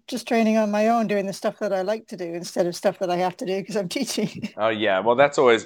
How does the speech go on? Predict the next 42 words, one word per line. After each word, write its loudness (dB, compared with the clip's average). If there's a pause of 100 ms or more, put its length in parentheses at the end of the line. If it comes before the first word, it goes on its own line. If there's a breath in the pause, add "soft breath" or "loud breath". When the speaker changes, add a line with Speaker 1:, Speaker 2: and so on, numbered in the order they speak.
Speaker 2:
that's 2
always 4
a 2
bonus 2
side 0
of, -4
of -14
that -4
because, -6
you -6
know, -4
martial -2
arts -4
should -10
first -6
and -18
foremost -10
be -8
a -6
practice -12
you -14
love, -10
and -16
you -10
truly -10
do. -12
So -10
that's -2
good -2
that -2
you -10
got 2
into -8
that, -2
and -6
even -2
better 4
that -2
you -4
had -8
time -2
to, -10